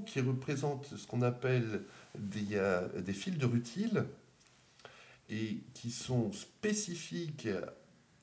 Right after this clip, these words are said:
à l'Oural, en Russie, où on peut trouver des grenats démantoïdes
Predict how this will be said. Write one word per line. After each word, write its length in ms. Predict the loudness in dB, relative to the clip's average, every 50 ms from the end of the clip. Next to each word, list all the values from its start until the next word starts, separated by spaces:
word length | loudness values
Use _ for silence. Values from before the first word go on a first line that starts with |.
| _ _ -18 -6 -2
à 80 | 2 4
l'Oural, 640 | 6 6 6 6 4 4 4 4 6 4 2 2 0 -8 -14 -18 -18
en 60 | -14
Russie, 420 | -12 -12 -10 -6 -2 -2 -2 -2 -2 -6 -14 -16 -16 -16 -16 -16 -16 -18 -18 -16 -10 -2
où 560 | 2 4 4 4 4 2 0 0 0 0 -2 0
on 200 | 0 0 0 0
peut 220 | -2 -2 -2 -2 -2
trouver 520 | -2 -2 -2 -2 -2 0 2 2 2 2
des 100 | 2 0
grenats 300 | -2 -2 -2 0 0 0
démantoïdes 960 | 0 0 -2 -2 -2 -2 -2 -2 -2 -2 0 2 2 4 4 4 2 2 0